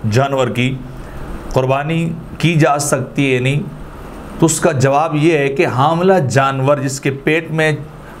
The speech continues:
बच्चा हो, जिंदा हो या मुर्दा हो, उसकी कुर्बानी करना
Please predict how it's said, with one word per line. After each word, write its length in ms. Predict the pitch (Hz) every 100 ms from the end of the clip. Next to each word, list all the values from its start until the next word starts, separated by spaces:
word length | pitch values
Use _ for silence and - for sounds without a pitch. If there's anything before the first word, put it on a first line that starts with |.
| 110
बच्चा 340 | 131 131 165
हो, 160 | 156 131
जिंदा 280 | 160 180 185
हो 80 |
या 100 | 160
मुर्दा 300 | 139 135 139
हो, 280 | 139 139 139 170
उसकी 320 | 156 - 156
कुर्बानी 540 | 147 131 123 127 131
करना 460 | 127 104 110 127